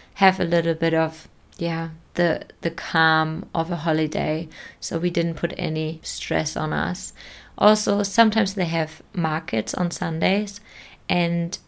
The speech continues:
they also have a party bus.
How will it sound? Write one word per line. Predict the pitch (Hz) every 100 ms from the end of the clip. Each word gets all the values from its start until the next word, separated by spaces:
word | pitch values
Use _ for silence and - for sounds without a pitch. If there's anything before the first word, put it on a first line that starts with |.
| -
they | 180 180
also | - 214 226 233
have | 202 180 160 170 - -
a | 185
party | - - 175 175 -
bus. | - - 180 - -